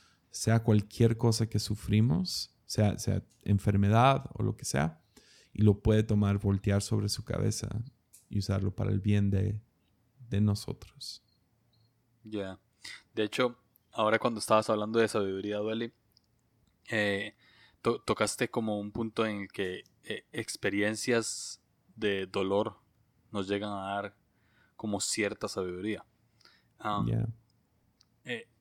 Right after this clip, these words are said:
Speaker 2: y se ve, creo que se ve en la Biblia totalmente. Y, y creo que uno de los mejores casos de verlo es, pues, Jesús en sí. O sea, su sufrimiento es lo que,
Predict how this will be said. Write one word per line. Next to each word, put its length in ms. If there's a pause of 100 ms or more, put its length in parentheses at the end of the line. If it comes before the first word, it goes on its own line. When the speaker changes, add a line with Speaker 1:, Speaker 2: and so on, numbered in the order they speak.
Speaker 2:
y 100
se 160
ve, 260
creo 160
que 100
se 100
ve 80
en 80
la 80
Biblia 400 (220)
totalmente. 640
Y, 220 (160)
y 400 (460)
creo 180
que 100
uno 180
de 60
los 340
mejores 560
casos 640
de 140
verlo 340
es, 320 (720)
pues, 300
Jesús 520
en 80
sí. 340
O 40
sea, 360
su 340
sufrimiento 760
es 180
lo 80
que, 400